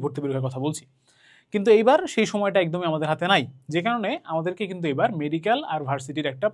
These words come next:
প্যারালাল প্রিপারেশন নিতে হবে। অর্থাৎ একই সাথে দুইটাকে আমার প্রিপারেশন নিতে হবে। যদিও আমরা সবসময় বলে থাকি দুই নৌকায় পা দেওয়া ঠিক না, but তুমি যদি স্মার্ট এনাফ হও, তাহলে একসাথে দুই তিন নৌকাতেও পা দিতে পারবা, কোনো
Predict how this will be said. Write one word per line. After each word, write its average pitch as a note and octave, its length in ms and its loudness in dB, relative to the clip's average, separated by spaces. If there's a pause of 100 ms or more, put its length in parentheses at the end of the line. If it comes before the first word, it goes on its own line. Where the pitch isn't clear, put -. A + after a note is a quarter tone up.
প্যারালাল G#3+ 480 4
প্রিপারেশন E3+ 420 -2 (220)
নিতে C3 200 -6
হবে। C3 140 2 (460)
অর্থাৎ G#3+ 180 -2 (220)
একই A3 220 -4
সাথে A#3 180 -6 (120)
দুইটাকে F3 420 0
আমার F3+ 180 -2
প্রিপারেশন D3 440 -4
নিতে F#3+ 180 0
হবে। A#2 140 -6 (220)
যদিও F3 260 2
আমরা G#3 180 -2
সবসময় F#3+ 340 -4
বলে F3 160 0
থাকি F#3 160 -4
দুই D#3+ 220 0
নৌকায় E3 300 -2
পা D3+ 160 4
দেওয়া D3 180 2
ঠিক C3 160 -6
না, A#3+ 60 2 (540)
but E3+ 120 10 (200)
তুমি E3+ 220 -4
যদি E3 180 2 (440)
স্মার্ট G#3+ 380 2
এনাফ F#3 280 4
হও, D#3 180 6 (200)
তাহলে D#3+ 220 2
একসাথে F3 300 0
দুই F3 220 0
তিন F3+ 160 -2
নৌকাতেও D#3 440 -2
পা D3 140 6
দিতে C3 200 -8
পারবা, C3 240 -2
কোনো E3 100 -8